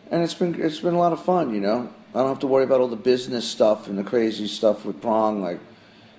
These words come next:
uh, you know, that now Glenn has to worry about all that with, with Danzig, and it's a headache, you know? So, like, I'm just going out and playing guitar and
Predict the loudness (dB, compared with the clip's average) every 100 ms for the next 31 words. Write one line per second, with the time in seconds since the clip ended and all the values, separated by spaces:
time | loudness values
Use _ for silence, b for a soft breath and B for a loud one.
0 | B -20 -16 -8 -4 -4 -4 -6 -4 -2
1 | -2 -2 -2 -2 -4 -4 -2 -2 -4 -6
2 | -2 0 0 0 0 0 0 -2 -2 -4
3 | -6 -6 -6 -4 -4 -4 -2 -2 -2 -6
4 | -8 -10 -12 -12 -10 -4 -2 -4 -10 -14
5 | -10 -6 -6 -4 0 2 2 -2 B B
6 | B -4 -2 2 4 4 4 2 2 0
7 | 0 -2 4 6 8 6 4 2 -4